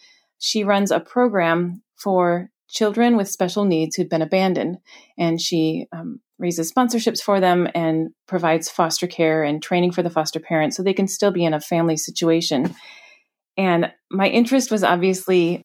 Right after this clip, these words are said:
apparent because she said, "You should go to Liberia with me sometime." And I, I might have even laughed. I said, "You know, I don't travel." I followed up with something to the effect of,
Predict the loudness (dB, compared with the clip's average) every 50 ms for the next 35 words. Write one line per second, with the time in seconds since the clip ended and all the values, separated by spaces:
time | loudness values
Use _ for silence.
0 | -8 -8 -8 -8 -4 -2 -2 0 2 2 2 0 -2 -6 -10 -8 -6 -6 -6 -4
1 | -2 0 0 0 0 -2 -6 -10 -10 -6 -4 -4 -4 -4 -2 2 2 4 2 2
2 | 0 -4 -8 _ _ _ _ _ _ -2 0 0 0 0 0 0 0 2 2 2
3 | 2 2 2 0 0 2 2 0 0 -2 -6 -8 -8 -8 -10 -8 -8 -6 -6 -4
4 | -4 -6 -8 -10 _ _ _ _ _ _ _ _ _ _ _ _ _ _ _ _
5 | _ _ _ _ 2 2 2 2 -2 -6 -12 -16 -16 -18 _ _ 0 2 4 4
6 | 4 4 4 4 4 4 4 2 4 2 2 2 0 -2 -4 -8 -10 -10 -10 -6
7 | -4 -4 -4 -2 -2 -2 0 2 2 0 0 -2 -4 -6 -6 -4 -4 -4 -4 -4
8 | -4 -8 -12 _ _ _ -20 -20 _ _ _ _ -18 -6 -2 2 2 4 4 4
9 | 2 2 0 -4 -4 -6 0 2 2 2 2 2 2 0 2 2 2 2 2 0
10 | 0 0 -2 0 0 0 0 0 -2 -6 -6 -2 0 2 2 4 2 2 -2 -6